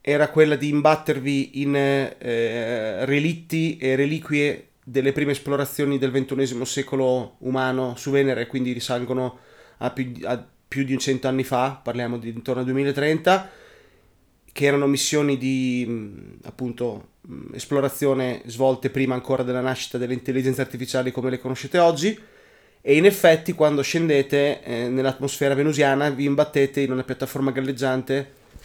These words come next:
ehm, che reca i simboli dell'E S A, che era l'Agenzia Spaziale Europea, appunto, del ventunesimo secolo. Tutte strutture e, e app-, e apparati di ricerca che non esistono più da diversi decenni.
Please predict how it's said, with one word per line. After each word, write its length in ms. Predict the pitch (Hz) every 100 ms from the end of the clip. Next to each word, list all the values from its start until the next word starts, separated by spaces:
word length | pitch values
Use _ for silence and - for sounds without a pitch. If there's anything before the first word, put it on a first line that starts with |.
| - - - -
ehm, 840 | 123 127 120 117 110 117 98 73 76
che 140 | -
reca 240 | 143 143 139
i 40 |
simboli 400 | 135 143 139 131
dell'E 400 | 131 131 131 135
S 80 | 123
A, 120 | 127
che 140 | 123 123
era 120 | 123
l'Agenzia 640 | 123 123 123 120 131 -
Spaziale 360 | 117 131 - 135
Europea, 600 | 127 131 131 127 123 - _ -
appunto, 420 | 110 - 120 123
del 80 | 113
ventunesimo 480 | 123 127 123 123
secolo. 400 | 120 123 117 117
Tutte 460 | 117 151 147 139 - - -
strutture 800 | - - 139 - 151 151 139 135
e, 600 | 123 123 120 120 120 117 - _ _ _ _ _
e 100 | -
app-, 220 | 120 - -
e 320 | - 76 67 _ _ _ _ _ _ _ _ -
apparati 420 | - - 127 123
di 80 | 123
ricerca 380 | 120 135 127 120
che 100 | 117
non 120 | 117
esistono 360 | 117 117 117 117
più 120 | 120
da 100 | 117
diversi 340 | 117 117 -
decenni. 500 | 113 113 120 117 117